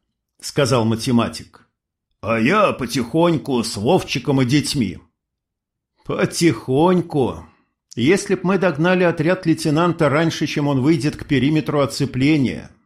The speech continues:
если бы вернулись вместе с помощью. Но нет,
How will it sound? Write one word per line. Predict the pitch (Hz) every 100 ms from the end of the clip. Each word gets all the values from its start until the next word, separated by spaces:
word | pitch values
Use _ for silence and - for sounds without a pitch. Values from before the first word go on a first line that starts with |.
| _
если | - 104 170 - 175
бы | 160
вернулись | 147 127 131 175 156 -
вместе | 120 156 - 151
с | 131
помощью. | - 131 170 147 104 - 87 64 - _ _ _
Но | 104 117
нет, | 127 120 160 165 -